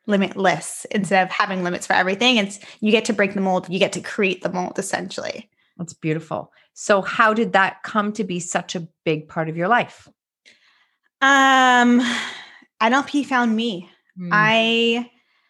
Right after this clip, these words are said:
Speaker 1: was, how old was I?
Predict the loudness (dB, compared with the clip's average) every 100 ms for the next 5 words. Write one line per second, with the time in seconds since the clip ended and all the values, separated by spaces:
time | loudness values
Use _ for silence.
0 | _ _ _ -2 2 6 6 4 4 4
1 | 2 -2 -8 -16 -20 -20 _ _ _ _
2 | _ _ _ _ _ _ -4 0 2 2
3 | 2 -2 -4 -2 0 2 0 0 -2